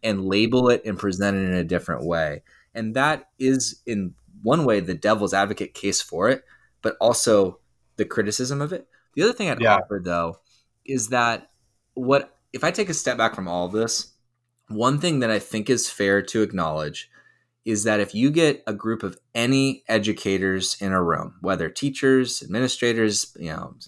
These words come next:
Speaker 1: support staff, family, students, and ask them, "What does good teaching look like?" they all have different definitions. This is a really difficult thing to
Speaker 2: Mm-hmm.
Speaker 1: grasp. And I think a lot of people would say, "Well, it depends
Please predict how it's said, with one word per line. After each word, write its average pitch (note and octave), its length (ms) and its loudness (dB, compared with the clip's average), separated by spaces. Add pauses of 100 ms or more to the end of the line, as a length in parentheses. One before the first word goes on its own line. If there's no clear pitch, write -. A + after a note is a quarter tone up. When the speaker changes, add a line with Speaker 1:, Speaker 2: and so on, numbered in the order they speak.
(160)
Speaker 1:
support - 440 -6
staff, B2+ 360 -2
family, D3 340 0
students, B2 600 -4 (420)
and A2+ 200 -10
ask C#3+ 400 -2
them, G2+ 320 -6 (140)
"What B2 240 -2
does E3+ 220 0
good G#2+ 300 2
teaching F#2+ 480 -6
look - 280 -10
like?" C3 380 0 (460)
they C#3 100 -4
all G#3 200 -2
have B2 380 0
different G2+ 360 -8
definitions. E2+ 680 -8
This E3 180 -4
is G3+ 120 -2
a D3 100 6
really G#2+ 640 2 (640)
difficult B2 640 0
thing G2+ 580 -4 (380)
to - 200 2
Speaker 2:
Mm-hmm. G2 400 4 (540)
Speaker 1:
grasp. G2+ 680 -2
And A#2 120 -2
I A#2+ 60 0
think F3+ 160 -4
a D#3 40 -4
lot B2 240 2
of D3 80 -4
people B2+ 220 -8
would A2+ 140 -4
say, A2+ 260 -2
"Well, G#2 300 0
it G2+ 140 -6
depends - 840 -4